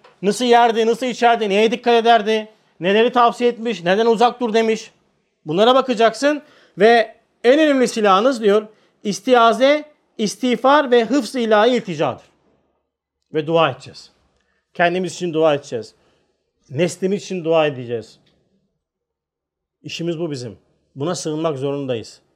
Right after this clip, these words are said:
Bakın özellikle şimdi yaz zamanındayız. Yaz zamanı gaflet zamanı. Yaz zamanı günahların çok olduğu bir zaman. Ve maneviyat noktasında ciddi bir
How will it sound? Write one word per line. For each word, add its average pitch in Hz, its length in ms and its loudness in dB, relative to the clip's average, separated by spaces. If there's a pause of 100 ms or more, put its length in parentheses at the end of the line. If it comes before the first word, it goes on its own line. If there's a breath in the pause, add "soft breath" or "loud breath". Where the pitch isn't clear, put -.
(880)
Bakın 214 200 -2
özellikle 247 460 0
şimdi 247 200 -8
yaz 240 340 0
zamanındayız. 190 680 -2 (140)
Yaz 208 240 2
zamanı 208 320 0
gaflet 185 340 0
zamanı. 131 400 -4 (220)
Yaz 175 220 2
zamanı 175 380 0
günahların 170 480 -2
çok 175 200 -8
olduğu 170 220 -6
bir 160 60 -8
zaman. 165 320 -6 (300 soft breath)
Ve 202 280 -2
maneviyat 202 560 0
noktasında 196 640 -8
ciddi 214 360 -10
bir 233 160 -10